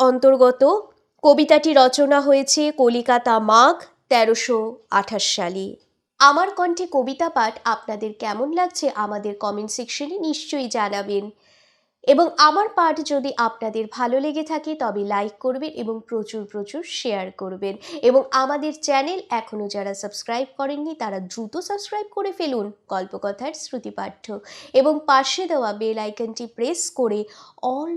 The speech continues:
notification on করে দিতে একদম ভুলবেন না পরবর্তী সমস্ত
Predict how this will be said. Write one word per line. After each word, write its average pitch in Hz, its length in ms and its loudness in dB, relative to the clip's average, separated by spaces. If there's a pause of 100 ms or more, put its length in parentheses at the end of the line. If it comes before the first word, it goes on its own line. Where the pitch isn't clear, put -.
notification 202 680 -8 (160)
on 202 180 -6
করে 226 240 -6
দিতে 269 320 -8 (240)
একদম 214 500 -6
ভুলবেন 330 400 -4
না 392 200 -2 (400)
পরবর্তী 214 680 -2
সমস্ত 226 640 -4